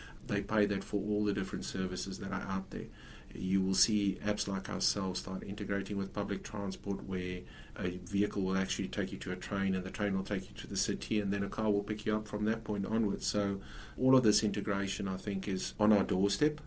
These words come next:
There's a Mobility as a Service Alliance that's been set up out of Finland. Um, they've already started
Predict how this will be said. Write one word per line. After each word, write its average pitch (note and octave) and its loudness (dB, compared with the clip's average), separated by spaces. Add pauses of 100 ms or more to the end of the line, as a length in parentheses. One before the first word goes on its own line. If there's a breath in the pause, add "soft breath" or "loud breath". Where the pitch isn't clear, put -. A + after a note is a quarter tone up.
There's F#2+ -2
a - -2
Mobility G#2 2
as F#2+ 0
a F#2 -4
Service F#2+ -2
Alliance G2 0
that's G2 -6
been G2 0
set G2 -2
up G2 -4
out F#2+ -2
of F#2+ -4
Finland. A2+ -2 (460 loud breath)
Um, F#2 2
they've G2+ 2
already G2 2
started F#2+ -2